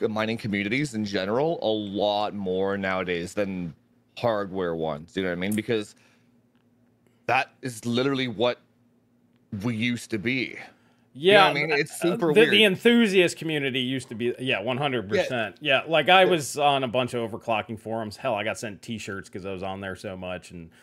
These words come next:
Speaker 2: this and that. Uh, real quick, before we get to it, Nori just asked, "Who is the Captain Picard lookalike?" I guess he thinks you look like Captain Picard. I would take that as a
Speaker 1: No.
Speaker 2: compliment.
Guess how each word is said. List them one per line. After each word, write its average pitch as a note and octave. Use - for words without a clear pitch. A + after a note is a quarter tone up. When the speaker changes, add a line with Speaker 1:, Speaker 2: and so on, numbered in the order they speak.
Speaker 2:
this G2
and F#2+
that. G2
Uh, A2+
real G#3+
quick, G#3+
before D3+
we C3+
get C3+
to C3+
it, A2+
Nori C#3
just A#2+
asked, A#2
"Who D3+
is B2
the A2+
Captain B2+
Picard A2+
lookalike?" G2+
I C3+
guess G#3+
he C4+
thinks G#3+
you F3
look E3
like C#3
Captain C3+
Picard. F#2+
I G3
would F4+
take G3
that E3
as C3
a A3
Speaker 1:
No. G3+
Speaker 2:
compliment. B2+